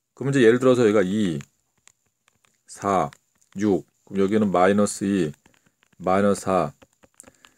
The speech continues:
그러니까 이, 마이너스 육 나오면은 예를 들면 이거야. 그래프가 영부터 이까지 이렇게 된다면은 계속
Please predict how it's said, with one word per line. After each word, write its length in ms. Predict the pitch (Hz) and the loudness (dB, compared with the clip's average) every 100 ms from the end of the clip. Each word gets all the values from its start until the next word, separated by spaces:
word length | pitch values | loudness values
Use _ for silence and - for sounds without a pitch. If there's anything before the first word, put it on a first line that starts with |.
| _ | _
그러니까 280 | 113 101 196 | -4 -4 -6
이, 60 | - - | -16 -14
마이너스 440 | - 104 113 - | -4 -2 -2 -2
육 60 | 98 | -2
나오면은 540 | 101 113 127 127 131 | 4 6 6 4 4
예를 160 | 107 135 | 4 4
들면 220 | 160 156 | 2 0
이거야. 360 | 95 90 92 80 73 _ _ _ _ _ _ _ _ _ _ _ _ _ _ _ | 2 2 2 0 -4 _ _ _ _ _ _ _ _ _ _ _ _ _ _ _
그래프가 580 | - 139 139 143 139 120 | 0 0 0 0 2 4
영부터 420 | 104 135 143 - | 2 2 -4 -4
이까지 280 | 120 - 120 | -4 -2 0
이렇게 180 | 107 101 | 0 -2
된다면은 540 | 101 90 90 107 120 - | -2 0 0 2 0 0
계속 480 | - 131 160 117 | 0 4 4 2